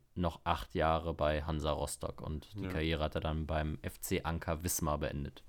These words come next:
Speaker 2: Aber ist ja gut, dass ich den Joker genommen habe. Mit, äh, Frankfurt und Stuttgart war ich ja doch recht fernab.
Speaker 1: Genau, aber, äh, so im Stuttgart-Trikot oder auch im, äh, Trikot von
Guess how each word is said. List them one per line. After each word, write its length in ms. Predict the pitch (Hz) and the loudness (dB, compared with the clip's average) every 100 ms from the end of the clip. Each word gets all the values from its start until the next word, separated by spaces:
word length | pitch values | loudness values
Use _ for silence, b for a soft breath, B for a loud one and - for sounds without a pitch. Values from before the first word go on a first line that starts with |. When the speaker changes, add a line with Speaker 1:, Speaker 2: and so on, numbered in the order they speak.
| - | -4
Speaker 2:
Aber 180 | 104 | 0
ist 120 | 110 - | 2 4
ja 80 | |
gut, 140 | 120 131 | 4 6
dass 80 | 120 | 4
ich 60 | |
den 140 | 120 110 | 4 10
Joker 300 | 110 113 107 | 10 10 8
genommen 340 | 104 104 98 | 6 6 4
habe. 280 | 90 87 90 | 2 2 2
Mit, 340 | 92 95 - | 2 0 -2
äh, 300 | 92 95 92 | 2 4 2
Frankfurt 500 | 95 - 101 110 113 | 0 2 4 6 8
und 100 | 107 | 6
Stuttgart 440 | 101 120 - 131 117 | 8 4 6 6 8
war 80 | 113 | 6
ich 60 | |
ja 60 | 110 | 6
doch 380 | 107 - - 90 | 4 2 -2 0
recht 220 | 104 - | 0 2
fernab. 500 | - 101 92 - - - - - - - - - - - - - - - - - - - - - 101 92 | 6 6 6 4 -2 -12 -18 -20 -20 -20 -20 -20 -20 -20 -20 -20 -20 -20 -20 -18 -20 -18 -16 -8 -6 4
Speaker 1:
Genau, 400 | 101 92 90 - | 6 8 8 6
aber, 380 | 87 95 92 - | 6 8 8 4
äh, 320 | 92 95 98 | -2 -4 -2
so 120 | 98 | 0
im 100 | 98 | 0
Stuttgart-Trikot 840 | - 120 - 160 - 160 156 151 143 | 0 -2 2 2 2 0 4 4 4
oder 260 | 110 107 - | 4 2 2
auch 220 | 107 107 | 0 0
im, 420 | - 104 98 95 - | -2 0 2 0 -2
äh, 100 | 101 | -6
Trikot 360 | - 107 110 | -4 -4 -2
von 720 | 98 - 101 95 92 92 92 | -4 -2 4 6 6 2 0